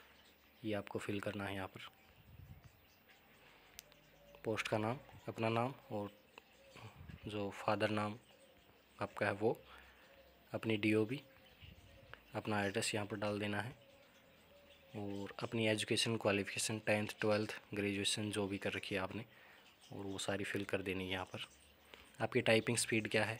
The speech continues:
एक्सपीरियंस है अगर तो एक्सपीरियंस, कौन सी कैटेगरी से बिलोंग करते हैं, और कोई अदर इन्फॉर्मेशन हो आपकी, जैसे कि वो लास्ट में पॉइंट था कि कंप्यूटर इन्फॉर्मेशन है आपको नहीं,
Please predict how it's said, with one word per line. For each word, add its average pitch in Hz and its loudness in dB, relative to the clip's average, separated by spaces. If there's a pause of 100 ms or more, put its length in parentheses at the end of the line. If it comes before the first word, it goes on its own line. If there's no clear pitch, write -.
(160)
एक्सपीरियंस 110 2
है 107 4
अगर 107 0 (260)
तो 101 0
एक्सपीरियंस, 113 0 (760)
कौन 113 4
सी 110 2
कैटेगरी 107 4
से 107 0
बिलोंग 104 0
करते - -2
हैं, 117 -4 (260)
और 98 -4 (1800)
कोई 110 6
अदर 110 6
इन्फॉर्मेशन 110 4
हो 107 0
आपकी, 104 -2
जैसे 101 0
कि 110 0 (460)
वो 104 0
लास्ट 101 6
में 110 0
पॉइंट 104 4
था 107 2
कि 104 0
कंप्यूटर 101 0
इन्फॉर्मेशन 101 -2
है 98 -2
आपको 95 -4
नहीं, 98 -4